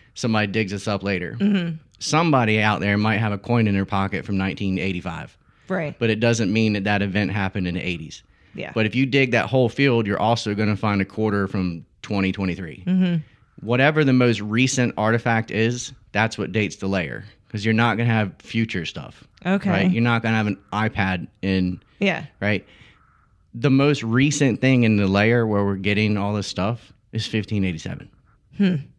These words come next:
Speaker 1: There's nothing beyond that. All of the iron has been repurposed. They're taking the hoops of barrels and the door hinges, and they're turning them into tools.
Speaker 2: Hmm.
Speaker 1: And it's not, like, being beaten with a hammer. They're, um,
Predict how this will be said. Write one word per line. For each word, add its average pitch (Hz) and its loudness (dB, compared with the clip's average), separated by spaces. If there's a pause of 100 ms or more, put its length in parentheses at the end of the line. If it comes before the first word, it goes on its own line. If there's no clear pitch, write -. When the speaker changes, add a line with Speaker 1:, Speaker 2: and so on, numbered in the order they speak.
(220)
Speaker 1:
There's 107 -2
nothing 104 0
beyond 101 0
that. 87 -4 (520)
All 120 4
of 123 2
the 113 4
iron 113 4
has 107 2
been 98 0
repurposed. 107 -2
They're 110 2
taking 110 0
the 101 0
hoops 120 0
of 98 -4
barrels 104 0
and 90 -6
the 85 -6
door 101 -2
hinges, 101 2
and 95 -4
they're 92 -2
turning 104 -2
them 95 0
into 87 -4
tools. 95 -6 (360)
Speaker 2:
Hmm. 190 -6 (200)
Speaker 1:
And 110 2
it's 104 0
not, 120 2
like, 101 -2
being 104 -2 (180)
beaten 104 -2
with 98 -4
a 90 -8 (480)
hammer. 107 -2
They're, 110 -2 (500)
um, 92 0